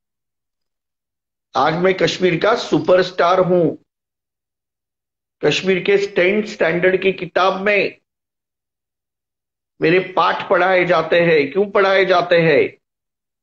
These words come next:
क्योंकि मेरी वो औकात है। कश्मीर की जो currency है,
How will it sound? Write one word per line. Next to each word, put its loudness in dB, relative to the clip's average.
क्योंकि 0
मेरी 2
वो 2
औकात 0
है। 0
कश्मीर 0
की 0
जो 2
currency 2
है, 2